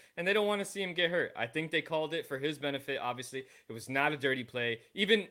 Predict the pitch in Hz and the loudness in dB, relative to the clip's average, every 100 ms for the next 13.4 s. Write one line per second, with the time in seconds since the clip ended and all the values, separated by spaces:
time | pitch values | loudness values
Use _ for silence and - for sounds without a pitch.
0 | _ - 196 202 160 127 123 131 131 165 | _ 4 6 6 2 0 0 0 2 4
1 | 175 143 127 123 131 127 135 170 160 127 | 2 2 0 0 -2 0 2 4 4 6
2 | 135 151 151 170 143 127 120 135 139 143 | 6 6 6 4 4 0 0 0 2 2
3 | 135 147 147 - - - 165 147 147 - | 0 2 0 -4 -16 -2 2 4 2 -6
4 | _ _ - 143 196 185 208 160 143 147 | _ _ -10 -2 2 6 8 6 4 2
5 | 165 151 151 143 156 127 120 131 131 143 | 2 2 2 4 2 0 -4 -4 -2 0
6 | 135 139 165 143 143 156 151 135 143 147 | 0 2 0 4 4 4 0 0 0 -4
7 | - 151 151 156 160 139 160 170 - 170 | -2 -2 -2 -6 0 2 2 0 -4 0
8 | 190 170 156 165 135 147 - 123 123 143 | 0 0 -4 -4 -4 -6 -4 -2 -2 -4
9 | 120 120 123 123 127 123 117 120 131 - | -4 -4 -4 -6 -6 -6 -4 -2 -4 -6
10 | _ _ _ 143 143 143 156 160 202 240 | _ _ _ 2 2 2 -2 2 2 4
11 | 262 262 190 131 120 113 - 123 110 - | 4 4 2 -2 -2 -2 -6 -6 -8 -12
12 | _ - 127 131 131 139 131 147 165 143 | _ 0 0 0 -4 -6 -8 -8 -4 -4
13 | 135 143 143 | 0 2 0